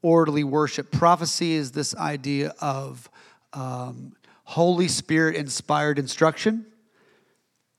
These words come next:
that we instruct one another, we should help each other, we should listen to what the Holy Spirit's saying through God's word, and we should give it away to other people.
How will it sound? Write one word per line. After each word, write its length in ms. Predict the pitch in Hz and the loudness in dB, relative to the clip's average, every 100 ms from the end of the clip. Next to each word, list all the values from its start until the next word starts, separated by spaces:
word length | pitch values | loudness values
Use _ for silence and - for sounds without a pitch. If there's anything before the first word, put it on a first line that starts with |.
| _ | _
that 100 | 160 | -4
we 120 | 156 - _ | -4 -8 _
instruct 460 | 147 - 160 160 151 | -8 4 6 6 2
one 160 | 160 | 4
another, 160 | 165 170 | 4 4
we 80 | 127 | 2
should 120 | 123 | 0
help 240 | 135 143 | 0 2
each 140 | 156 147 | 0 2
other, 160 | 147 | 2
we 120 | 143 | 0
should 260 | 131 139 - - - _ | -2 -6 -8 -18 -20 _
listen 360 | 143 165 156 185 | 2 4 6 6
to 60 | |
what 80 | 170 | 4
the 60 | 151 | 6
Holy 160 | 160 | 6
Spirit's 300 | 139 160 147 | 4 2 0
saying 220 | - 151 143 | 0 -2 0
through 180 | 160 | 0
God's 260 | 151 156 143 | 6 4 4
word, 120 | 147 | 0
and 60 | 156 | 0
we 60 | |
should 220 | 135 143 123 | -2 -6 -4
give 200 | 143 147 | -2 -2
it 220 | - - _ _ _ - _ | -4 -10 _ _ _ -20 _
away 400 | 147 127 139 147 | -2 0 0 0
to 180 | 139 147 | 0 -2
other 220 | 143 135 | -2 -2
people. 600 | 131 - 143 - 180 175 | -2 -2 -2 0 -2 -4